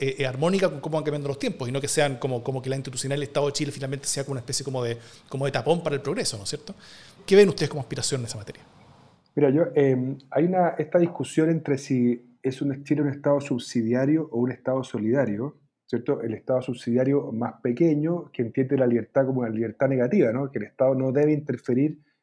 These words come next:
Speaker 2: en los asuntos privados para que puedan florecer las vidas privadas, individuales, etcétera. Eh, los derechos humanos nacen con un origen muy liberal, ¿no? Es un límite al poder del Estado respecto a la libertad de los individuos. Esos son los, los primeros derechos humanos nacen, nacen así.
Speaker 1: Sí, claro.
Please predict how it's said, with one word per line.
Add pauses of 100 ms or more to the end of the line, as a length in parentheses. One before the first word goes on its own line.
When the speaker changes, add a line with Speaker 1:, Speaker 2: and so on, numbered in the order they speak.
Speaker 2:
en
los
asuntos
privados
para
que
puedan
florecer
las
vidas
privadas,
individuales,
etcétera. (580)
Eh,
los
derechos
humanos
nacen (440)
con
un
origen
muy
liberal,
¿no?
Es
un
límite
al
poder
del
Estado
respecto
a
la
libertad
de
los
individuos.
Esos
son
los, (360)
los
primeros
derechos
humanos
nacen,
nacen
así.
Speaker 1:
Sí,
claro.